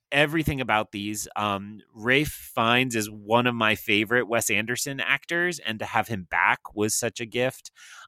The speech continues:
Um, and I was not expecting how good, uh, but should have, how good Dev Patel and Richard, Richard Ayoade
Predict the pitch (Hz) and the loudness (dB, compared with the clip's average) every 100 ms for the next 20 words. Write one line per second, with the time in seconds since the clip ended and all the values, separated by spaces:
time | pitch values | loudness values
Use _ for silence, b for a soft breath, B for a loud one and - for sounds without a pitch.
0 | _ 104 101 101 - 107 98 98 95 107 | _ 2 2 2 0 0 0 0 -2 0
1 | 110 113 - 110 107 107 95 101 101 95 | 2 0 -2 -2 -2 -6 -6 -4 -4 -2
2 | 98 95 95 87 - 95 92 92 92 101 | 0 0 -2 -6 -6 -2 0 -2 2 2
3 | - 214 170 120 107 123 117 117 110 95 | 4 4 6 4 0 0 0 2 0 2
4 | 113 - 120 - 104 101 98 101 95 - | 0 2 0 2 4 6 4 2 -2 -6
5 | 95 90 90 104 107 117 110 107 104 104 | -6 -6 -6 -4 -4 -2 -2 0 0 -2
6 | - 131 143 147 139 - 107 110 101 104 | -2 0 2 2 2 2 2 4 6 6
7 | 120 117 117 | 6 4 2